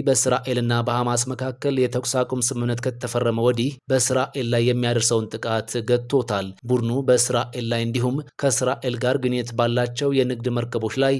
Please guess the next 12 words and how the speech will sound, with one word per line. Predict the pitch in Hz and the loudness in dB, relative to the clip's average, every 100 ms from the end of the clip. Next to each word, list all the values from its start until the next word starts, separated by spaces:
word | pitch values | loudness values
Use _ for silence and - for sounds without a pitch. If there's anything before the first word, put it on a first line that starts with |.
| - 120 | -2 0
በቀይ | 131 131 147 131 120 | 2 2 2 0 2
ባህር | 123 123 | 0 2
ላይ | 123 135 | 0 0
ጥቃት | - 135 120 | 0 -2 0
ሲያደርስ | - 120 120 117 120 | 0 2 2 0 -2
የቆየው | 113 135 127 131 139 | -2 -2 0 0 0
ለጋዛው | 127 123 123 117 113 101 | 2 2 2 0 2 0
ሐማስ | 107 123 127 - - 127 | 0 0 0 -2 -6 -2
አጋርነቱን | 123 113 120 113 110 110 110 117 | -2 0 0 0 0 -4 -2 0
ለማሳየት | 113 110 104 107 101 104 - | 0 0 -2 -4 -4 -6 -4
በሚል | 113 120 120 | -2 0 -2
ነው። | 107 | -2